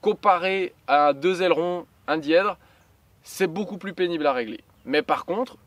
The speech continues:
une fois que c'est réglé, ça vous le rend largement.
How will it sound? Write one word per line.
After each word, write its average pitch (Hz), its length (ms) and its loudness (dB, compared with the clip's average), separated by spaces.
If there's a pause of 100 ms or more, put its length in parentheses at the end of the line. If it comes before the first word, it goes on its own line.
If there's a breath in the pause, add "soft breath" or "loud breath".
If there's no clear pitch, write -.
(100)
une 285 240 4
fois - 260 0
que - 60 -18
c'est 180 160 -4
réglé, 147 580 -4
ça - 320 2
vous 143 200 -2
le 147 120 0
rend 175 360 0 (180)
largement. 160 640 -2